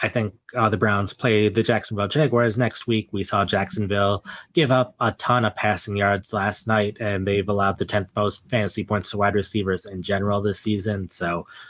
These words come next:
especially if Cooper misses time, Moore would be the top wide receiver for Cleveland. And in general, I think the top wide receivers for teams should be at least rostered on teams. And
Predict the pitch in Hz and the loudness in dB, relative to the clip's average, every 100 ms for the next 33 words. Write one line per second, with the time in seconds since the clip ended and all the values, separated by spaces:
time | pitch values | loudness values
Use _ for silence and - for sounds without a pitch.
0 | - _ _ 127 - - 135 113 120 107 | -20 _ _ -2 -2 -2 -2 2 4 4
1 | 104 - 131 113 107 101 104 95 113 104 | 2 2 2 4 2 2 0 -2 0 0
2 | 104 101 101 101 101 101 98 107 92 104 | 0 0 0 2 4 2 2 0 2 0
3 | 104 107 98 - 101 101 - 110 101 98 | 0 0 0 2 2 2 0 0 2 0
4 | 104 - 113 107 117 110 110 92 98 92 | -2 -2 2 4 4 2 2 0 0 -2
5 | - - - _ 131 110 98 107 110 107 | -6 -14 -20 _ 2 4 4 4 4 6
6 | 110 104 101 - 123 107 - 98 - 101 | 6 4 2 -6 -4 -2 -2 -4 -2 0
7 | 104 104 - 101 101 101 117 101 104 - | 0 0 -2 0 0 0 0 2 2 0
8 | 101 - 104 98 - 104 - 107 101 98 | -4 -2 -2 0 2 2 4 4 4 0
9 | 101 - 101 101 104 - 101 101 101 98 | -2 -2 0 0 0 0 0 2 0 0
10 | - 110 107 101 92 90 87 | -2 0 0 -2 -4 -4 -4